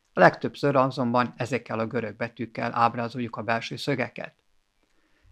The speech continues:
A belső szögeknek megfelelő külső szögeket is felírhatjuk, így lesz tehát az alfa egy, béta egy, illetve gamma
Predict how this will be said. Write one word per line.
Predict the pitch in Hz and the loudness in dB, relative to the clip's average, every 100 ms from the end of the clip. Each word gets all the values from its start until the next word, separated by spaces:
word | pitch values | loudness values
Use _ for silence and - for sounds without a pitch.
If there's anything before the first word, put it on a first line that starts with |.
| _ _ - | _ _ 0
A | |
belső | 170 208 202 170 | 6 8 8 6
szögeknek | 151 147 139 139 123 | 2 2 2 0 -4
megfelelő | 143 131 - 127 123 123 - | 0 0 0 0 2 0 0
külső | 135 120 - | 0 0 -2
szögeket | 110 120 113 113 120 - | -6 -6 -6 -6 -10 -10
is | - | -6
felírhatjuk, | 131 127 127 139 143 - 220 220 - _ _ _ - | -2 -2 0 -2 -2 4 4 4 -12 _ _ _ -2
így | 151 127 | 2 4
lesz | - | 2
tehát | - 120 117 | 4 0 0
az | 113 - | -8 0
alfa | 120 117 117 120 | 2 2 0 -4
egy, | 123 147 175 - _ | 0 2 0 -4 _
béta | 120 120 113 120 117 | -2 0 0 -4 -2
egy, | 117 113 | -2 -4
illetve | 113 107 - | -10 -8 -4
gamma | 110 117 113 110 | 0 0 2 -2